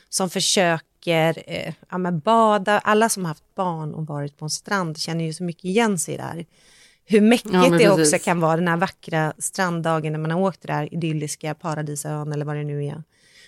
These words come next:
Speaker 1: hur
Speaker 2: Mm.
Speaker 1: jobbig den kan vara.
Speaker 2: Mm.
Speaker 1: Och jag tror att vi som satt och kollade, jag och mina två systrar som har döttrar, eller barn generellt, alltså att man slungades tillbaka till när de var
Speaker 2: Mm.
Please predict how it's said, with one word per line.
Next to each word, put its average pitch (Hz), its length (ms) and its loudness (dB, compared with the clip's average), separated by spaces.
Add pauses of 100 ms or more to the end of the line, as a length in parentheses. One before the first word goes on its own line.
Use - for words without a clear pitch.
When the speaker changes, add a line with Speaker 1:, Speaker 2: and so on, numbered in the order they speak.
(100)
Speaker 1:
hur 214 120 2
Speaker 2:
Mm. 208 60 4 (160)
Speaker 1:
jobbig 160 180 2
den 175 200 2
kan 175 180 -2
vara. 160 460 0 (560)
Speaker 2:
Mm. 190 120 0
Speaker 1:
Och 185 80 4
jag 175 180 2
tror 196 420 2
att - 200 -6 (280)
vi 202 360 0
som 202 160 -2
satt 185 160 -4
och 170 60 -10
kollade, 165 260 0
jag 165 240 0
och 165 60 -4
mina 160 220 -4
två 160 160 -16
systrar 165 380 -8
som 160 200 -8
har 147 140 -8
döttrar, 180 640 -2
eller 160 240 0
barn 160 500 -4
generellt, 160 580 -4
alltså 180 200 -6
att 170 100 -10
man 175 100 -8
slungades 180 560 -4
tillbaka 240 540 0
till 156 140 -10
när 156 120 -6
de 151 300 -6
var 147 240 -4
Speaker 2:
Mm. 165 300 -4